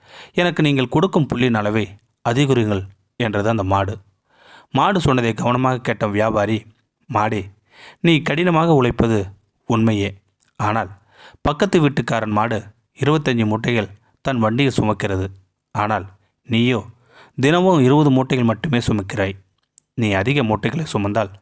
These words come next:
உனக்கு புல்லின் அளவை அதிகரிப்பதை பற்றி யோசிக்கிறேன்" என்றான் வியாபாரி. பக்கத்து வீட்டு மாடு பஞ்சு மூட்டைகளை மட்டுமே சுமக்கிறது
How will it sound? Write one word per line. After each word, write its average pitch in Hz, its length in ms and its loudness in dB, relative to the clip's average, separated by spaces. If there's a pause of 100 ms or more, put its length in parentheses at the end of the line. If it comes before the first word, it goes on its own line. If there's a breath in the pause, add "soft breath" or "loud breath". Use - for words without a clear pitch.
(420 loud breath)
உனக்கு 185 380 2
புல்லின் 190 300 4
அளவை 120 240 0
அதிகரிப்பதை 117 520 0
பற்றி 107 340 -4 (440)
யோசிக்கிறேன்" 117 520 0
என்றான் 104 240 -2
வியாபாரி. 98 440 0 (880)
பக்கத்து 185 380 2
வீட்டு 139 220 2
மாடு 110 280 0 (360)
பஞ்சு 165 300 2
மூட்டைகளை 120 400 2
மட்டுமே 107 360 0
சுமக்கிறது 101 520 -2